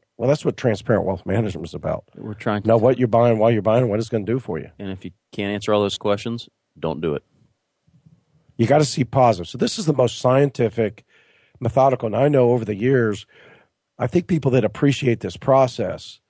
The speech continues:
Speaker 1: probably more than, and I don't think that anybody says, "Ah, I don't really need that."
Speaker 2: Mm-mm.
Speaker 1: You know, um, but I do see where engineers, teachers, scientific kind of people, doctors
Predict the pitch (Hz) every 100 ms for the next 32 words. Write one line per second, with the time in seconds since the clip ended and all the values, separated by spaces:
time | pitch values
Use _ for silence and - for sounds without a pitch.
0 | _ _ _ _ _ - - 170 180 156
1 | 143 135 135 135 135 120 117 110 165 170
2 | 160 135 139 127 117 143 131 113 110 107
3 | 117 107 113 110 113 107 101 98 98 92
4 | 101 82 76 - _ _ _ _ _ 104
5 | 82 90 120 98 95 87 - - - -
6 | 107 101 98 90 82 80 _ _ _ 107
7 | 101 127 113 104 120 135 - 151 147 123
8 | 104 107 104 107 104 101 95 _ 139 139
9 | 135 120 110 107 104 - - 135 - 123
10 | 117 110 - - 117 117 113 - 127 107
11 | 107 - 117 107 107 120 110 120 123 -
12 | _ - _ - 101 110 113 - 113 120
13 | - -